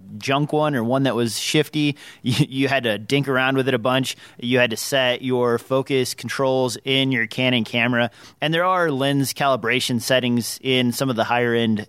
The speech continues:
uh, Canon cameras that allow you to set, uh, focus range and stuff like that. So you can adjust the, the micro focus on those a little bit. But with their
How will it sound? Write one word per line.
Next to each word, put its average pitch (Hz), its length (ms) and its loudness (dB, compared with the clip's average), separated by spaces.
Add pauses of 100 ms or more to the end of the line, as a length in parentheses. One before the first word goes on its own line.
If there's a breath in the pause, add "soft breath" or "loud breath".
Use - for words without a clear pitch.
uh, 104 180 0
Canon 120 280 0
cameras 107 320 0
that 120 80 0
allow 110 240 2
you 110 220 0
to 110 260 -2
set, 101 360 -6 (280 loud breath)
uh, 107 180 0
focus 117 460 -2
range 110 340 0
and 101 80 -6
stuff 117 180 0
like 101 180 -4
that. 104 260 0 (180 loud breath)
So - 140 -6
you 139 100 2
can 143 100 0
adjust 139 460 -2
the, 120 300 0
the 123 100 -4
micro 123 400 0
focus 117 460 0
on 110 160 2
those 104 500 -2
a 117 80 -2
little 147 320 -2
bit. 101 260 -4 (380 loud breath)
But 127 260 0
with 131 160 0
their 120 180 0